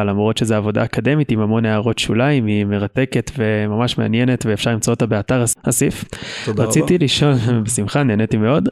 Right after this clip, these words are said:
Speaker 1: רציתי לשאול אם יש לך איזה טיפ לתת ללומדי הקצות, איך צריך לקרוא אותו, להתחיל מדווקא הסימנים הקלאסיים, להתחיל מהסדר, לפגוש אותו בעיון, ביחד עם החושן משפט.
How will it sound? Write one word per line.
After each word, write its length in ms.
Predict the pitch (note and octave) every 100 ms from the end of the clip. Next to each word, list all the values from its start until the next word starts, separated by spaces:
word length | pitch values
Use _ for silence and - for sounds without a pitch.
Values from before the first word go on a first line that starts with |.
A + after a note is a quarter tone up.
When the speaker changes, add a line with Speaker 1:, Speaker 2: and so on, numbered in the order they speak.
| -
Speaker 1:
רציתי 340 | A#2 D3+ G#3
לשאול 260 | E3 - F3+
אם 100 | D#3+
יש 160 | F3
לך 140 | F3+ D#3
איזה 180 | B2 B2+
טיפ 360 | - F3+ -
לתת 320 | C#3 D#3+ E3
ללומדי 280 | C#3 B2 B2+
הקצות, 420 | C#3+ - C3 G#2+
איך 120 | D3 -
צריך 240 | F#3 -
לקרוא 240 | D3+ D3
אותו, 200 | D#3+ B2
להתחיל 380 | G2+ G#2 - C#3
מדווקא 400 | B2 A#2 B2 -
הסימנים 440 | A2+ - A2+ B2 B2
הקלאסיים, 560 | - D3+ C3 - G#2+
להתחיל 340 | A2 A2+ D#3 C3
מהסדר, 580 | C3 - D3 B2 A#2 A2
לפגוש 300 | - C#3+ C#3+
אותו 160 | C#3+
בעיון, 640 | C3+ C3+ C#3 C#3+ B2+ A#2+ A2+
ביחד 360 | D3 D#3+ D3+
עם 100 | C#3+
החושן 340 | C3 C#3 - B2
משפט. 520 | A#2+ - A2+ A2+